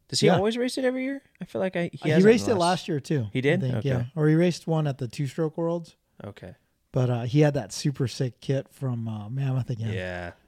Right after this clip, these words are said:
Speaker 2: Pink, white, and blue.
Speaker 1: Looked dialed.
Speaker 2: Troy Lee, and then it was good to see Troy Lee race. He got out there
Speaker 1: Oh, wow.
Speaker 2: and rode some motos on a gas gas.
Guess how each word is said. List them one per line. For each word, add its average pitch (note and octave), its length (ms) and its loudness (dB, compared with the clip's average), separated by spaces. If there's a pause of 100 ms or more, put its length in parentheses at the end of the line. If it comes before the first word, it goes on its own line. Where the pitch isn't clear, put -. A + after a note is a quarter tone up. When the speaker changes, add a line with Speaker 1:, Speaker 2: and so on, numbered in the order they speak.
(140)
Speaker 2:
Pink, C#3 240 -2
white, C3+ 180 2
and B2+ 100 -2
blue. B2+ 360 2
Speaker 1:
Looked B2 180 -6
dialed. F2+ 380 -16 (340)
Speaker 2:
Troy C3 280 -4
Lee, C3+ 200 0
and A#2+ 140 -2
then A#2+ 120 -4
it G#3 120 -12
was B2 140 -2
good D3 140 4
to C3 40 -6
see D3+ 160 -2
Troy C3+ 260 2
Lee D3 160 4
race. E3+ 360 0
He - 140 -10
got C#3 180 -2
out C#3+ 160 -6
there D3+ 320 -4 (140)
Speaker 1:
Oh, A2+ 120 -14
wow. G#2 340 -16 (280)
Speaker 2:
and B2+ 120 0
rode C3+ 200 0
some C#3 140 -6
motos C3+ 460 0
on A#2+ 120 -2
a A#2 60 -2
gas B2 340 -6
gas. C#3 460 -6